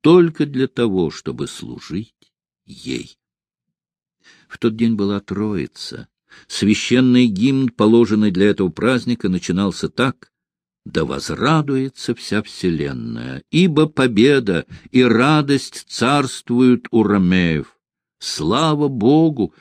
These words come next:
венчавшему тебя на наше спасение!» В этот момент с Василевса снимали одну диадему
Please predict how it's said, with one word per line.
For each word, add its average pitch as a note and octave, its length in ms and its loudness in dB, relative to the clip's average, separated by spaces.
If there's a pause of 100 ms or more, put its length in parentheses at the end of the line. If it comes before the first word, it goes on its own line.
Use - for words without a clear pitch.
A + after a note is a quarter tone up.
(120)
венчавшему G#2 1040 0
тебя F#2+ 360 0
на F2 120 0
наше D#2+ 400 -4
спасение!» C#2+ 880 -8 (2000)
В A#2 120 4
этот F3+ 280 0
момент F3 400 2
с - 120 -8
Василевса D3 640 0
снимали B2+ 760 2
одну G2+ 500 0
диадему F3 800 2